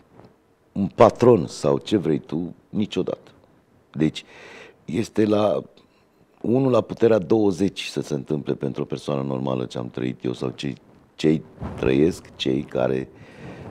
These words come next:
uh, trece prin acest val al vieții și acel, uh, val al, uh, a te cunoaște oamenii, et cetera și așa mai departe, știi?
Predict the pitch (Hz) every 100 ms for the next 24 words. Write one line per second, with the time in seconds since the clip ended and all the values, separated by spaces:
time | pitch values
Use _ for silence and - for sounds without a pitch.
0 | - 71 69 67 82 78 76 - 67 67
1 | - 71 - - 64 60 60 65 60 58
2 | 57 67 - 64 - 60 60 - 65 57
3 | 50 60 - - 50 71 65 60 60 62
4 | 58 - - - - - - 62 - -
5 | 64 67 57 69 64 58 57 55 - 60
6 | 50 50 - 55 50 52 50 50 - -
7 | - - 50